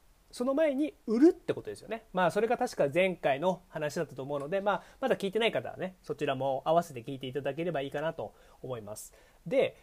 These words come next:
まあ、このポッドキャストは稼ぐ自宅企業っていうぐらいなので、何かね、えー、商品開発したりとか、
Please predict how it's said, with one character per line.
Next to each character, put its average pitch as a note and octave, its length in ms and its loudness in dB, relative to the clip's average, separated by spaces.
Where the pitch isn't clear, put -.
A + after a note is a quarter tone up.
ま G3+ 80 0
あ、 - 20 0
こ A#3 80 4
の B3 80 4
ポ A3 120 2
ッ G#3+ 60 2
ド C4+ 120 -4
キ F4 80 -2
ャ F4+ 40 0
ス - 80 -4
ト D3+ 120 2
は C#3 180 6
稼 B3+ 320 -2
ぐ A3 100 0
自 C3+ 200 -6
宅 G#3+ 260 2
企 A3 220 -4
業 C3 240 4
っ - 40 -20
て F3 80 4
い F3 40 8
う F3+ 60 6
ぐ G#3+ 80 4
ら G#3+ 60 6
い F3 40 0
な C3+ 80 -2
の A2+ 140 -8
で、 C#3 320 0
何 B3 220 2
か G#2 100 -4
ね、 D#3 240 -6
え G2+ 420 -8
ー、 - 40 -10
商 F#3+ 120 -2
品 D3+ 160 -6
開 D#3 160 -2
発 F3 240 -4
し - 120 -6
た G3 100 2
り D3 100 -4
と G2 120 -10
か、 - 300 -14